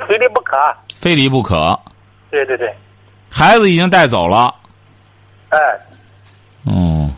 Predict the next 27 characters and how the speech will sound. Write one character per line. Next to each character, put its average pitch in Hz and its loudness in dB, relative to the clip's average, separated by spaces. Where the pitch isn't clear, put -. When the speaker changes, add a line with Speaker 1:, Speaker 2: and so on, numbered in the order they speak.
Speaker 1:
跟 147 -2
他 170 0
住 120 -8
着。 131 0
Speaker 2:
你 196 0
父 294 0
亲 170 0
呢？ 120 0
Speaker 1:
他 220 2
父 254 -6
亲 254 0
是 175 0
个 165 2
农 208 2
民。 160 0
Speaker 2:
金 147 -4
山 151 0
觉 127 0
得 131 2
你 92 2
呀， 95 0
Speaker 1:
家 82 -2
里 127 -2
Speaker 2:
三 - -
十 104 -4
九 82 -2
岁， 92 -2